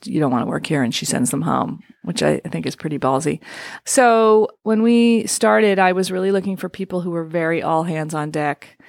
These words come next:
because I knew that our show was gonna be dependent on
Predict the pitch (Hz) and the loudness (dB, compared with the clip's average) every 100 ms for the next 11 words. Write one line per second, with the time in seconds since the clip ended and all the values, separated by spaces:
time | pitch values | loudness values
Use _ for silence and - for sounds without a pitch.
0 | - - _ - 165 - 165 160 151 151 | -20 -20 _ -4 -4 0 2 4 2 0
1 | 151 - - - 196 190 196 190 190 185 | -2 -6 -8 -2 2 4 6 6 6 4
2 | 180 185 175 170 185 175 170 170 185 165 | 4 4 2 2 -2 0 -2 -2 -2 -2
3 | 165 160 160 156 156 156 | -2 0 2 2 0 -2